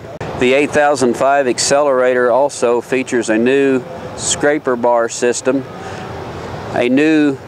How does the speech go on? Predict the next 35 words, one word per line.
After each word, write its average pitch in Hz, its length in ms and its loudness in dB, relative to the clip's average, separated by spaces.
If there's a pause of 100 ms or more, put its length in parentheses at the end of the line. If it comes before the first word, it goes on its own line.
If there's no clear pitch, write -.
(120)
scraper 139 600 -2
mount 147 440 0 (920)
has 117 180 0
been 135 260 2
designed 135 640 0
for - 500 -2
the 135 80 0
unit. 139 380 0 (360)
It 98 140 0
changes 139 460 0
the 123 160 2
angle 143 420 2
of 123 80 0
the 113 80 -2
scraper 143 440 0
bar 135 320 2
just, - 560 -4
just 135 280 0
ever 139 220 2
so 143 240 0
slightly 127 500 0
from 117 220 -2
the 117 120 2
eight 123 180 0
thousand, 120 500 0 (480)
its - 120 -2
predecessor. 113 760 0 (840)
The 120 120 0
bar 139 440 2
is 120 120 -4
made 143 260 2
out 139 180 2
of 113 60 -8
spring 151 400 -2
steel 165 560 0